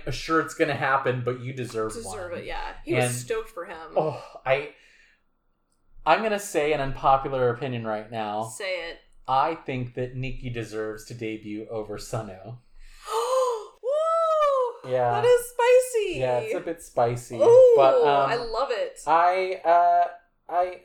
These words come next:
Speaker 1: I mean, I have my personal reasons, and I'm, everybody listening is, of course, allowed to disagree. And this
Speaker 2: Yeah.
Speaker 1: isn't like, I mean, I'm not anti Sunu whatsoever. I love
Speaker 2: No.
Speaker 1: Sunu. Um, but at dinner tonight, you and I were speaking about this, and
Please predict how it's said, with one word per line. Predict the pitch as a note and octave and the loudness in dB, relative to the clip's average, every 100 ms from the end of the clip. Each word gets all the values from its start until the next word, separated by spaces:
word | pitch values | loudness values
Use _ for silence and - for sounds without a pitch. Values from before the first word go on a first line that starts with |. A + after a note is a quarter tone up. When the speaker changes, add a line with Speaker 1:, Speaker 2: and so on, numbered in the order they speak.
| - | -12
Speaker 1:
I | F3+ | -10
mean, | F#3+ - | -10 -8
I | G3+ | -2
have | G#3 D3+ | 0 0
my | A#2+ | -2
personal | - A2 A#2 G2+ | -2 -6 -6 -8
reasons, | G2 F#2+ A#2+ C3 - | -10 -12 -14 -14 -10
and | D#3 D3+ - | -6 -6 -2
I'm, | D#3+ E3 - | -2 -2 -4
everybody | E3+ F#3 F3+ D#3+ | -4 -2 -2 -2
listening | C#3 A#2+ - B2 | -2 -4 -4 -6
is, | A#2+ A#2+ | -6 -6
of | A2 - | -8 -10
course, | - B2 A2 | -2 -2 -2
allowed | A#2+ G#2 G#2 | -4 -2 -2
to | B2 | -6
disagree. | A#2+ A#2 A2+ G#2+ G#2+ A2 - - _ | -12 -14 -10 -8 -8 -10 -18 -20 _
And | C#3 C3+ | -6 -4
this | C3 | -4
Speaker 2:
Yeah. | D#3+ | -4
Speaker 1:
isn't | D#3 D#3 | -4 -6
like, | C#3 B2+ B2+ - - _ _ _ _ _ | -2 -2 -2 -6 -20 _ _ _ _ _
I | B2+ | -6
mean, | B2+ A#2+ - | -6 -6 -6
I'm | B2+ | -6
not | C3+ B2+ A#2+ - | 0 0 -2 -6
anti | A#2+ - C#3 G#2+ G#2 - _ _ | -10 -6 -4 -2 -4 -10 _ _
Sunu | - B2 A#2 | -10 -8 -4
whatsoever. | A2+ A#2 A#2+ B2+ C3 A2 | -4 -4 0 0 2 2
I | |
love | C#3 B2+ F#3 - | 4 4 2 0
Speaker 2:
No. | A#2+ | -4
Speaker 1:
Sunu. | G#2+ G2 G2+ - _ _ _ - | -4 -8 -14 -18 _ _ _ -2
Um, | C3+ B2 A#2+ A#2+ | 0 0 -2 -2
but | C3 - _ - | -2 -4 _ -2
at | D3+ | 0
dinner | D3+ D#3 | 0 -4
tonight, | C#3 C3 B2+ B2+ | -6 -6 -6 -6
you | |
and | B2+ | -6
I | B2+ | -4
were | C#3 | -4
speaking | - - C3 A#2+ A2+ A2 | -6 -12 -10 -10 -10 -10
about | G#2+ G2+ G2 - | -6 -6 -6 -8
this, | A2+ A2+ A#2+ - - | -8 -8 -10 -18 -18
and | B2+ A2 G#2+ G#2+ G#2+ | -12 -8 -8 -10 -16